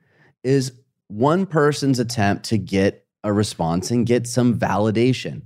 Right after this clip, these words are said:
from the other person. Now, what we're saying is most of us struggle in our romantic relationships because of swipe life, too many options, and not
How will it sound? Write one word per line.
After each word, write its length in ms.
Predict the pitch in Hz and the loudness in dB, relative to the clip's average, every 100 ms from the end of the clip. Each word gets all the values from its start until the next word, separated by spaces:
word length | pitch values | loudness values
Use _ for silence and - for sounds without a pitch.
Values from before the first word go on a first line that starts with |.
| - | -20
from 260 | - 92 | -6 -2
the 120 | 98 95 | 0 0
other 200 | 87 95 | 0 0
person. 480 | - 175 143 - - _ _ _ _ - | 2 0 0 -6 -14 _ _ _ _ -2
Now, 280 | 151 131 - _ _ _ | 0 0 -4 _ _ _
what 220 | 139 247 | 0 0
we're 140 | 170 190 | 2 0
saying 380 | - 151 143 135 | 0 0 2 2
is 160 | 120 | 2
most 500 | 123 156 208 254 - | 2 2 4 2 0
of 140 | 190 147 | 0 2
us 160 | 139 | 0
struggle 680 | 135 - 156 156 143 123 - - | -2 -2 2 4 4 2 2 0
in 160 | 131 | 0
our 220 | 113 117 | 2 0
romantic 600 | 107 107 117 127 127 117 | 0 0 0 0 -2 -6
relationships 960 | 110 104 120 143 117 98 - 92 98 - - | -4 0 0 0 -4 -6 -4 -6 -6 -12 -8
because 500 | 127 120 156 196 175 | -8 -6 0 2 4
of 320 | 117 110 127 123 - | 2 2 0 -4 -14
swipe 500 | - - 107 135 98 | -12 -2 0 0 0
life, 440 | 85 104 156 - | 0 0 0 -8
too 200 | - 123 | -2 2
many 200 | 143 151 | 4 4
options, 560 | 101 107 139 131 151 127 | 2 0 -2 0 2 2
and 120 | 104 | 0
not 360 | 104 131 151 | 0 0 -2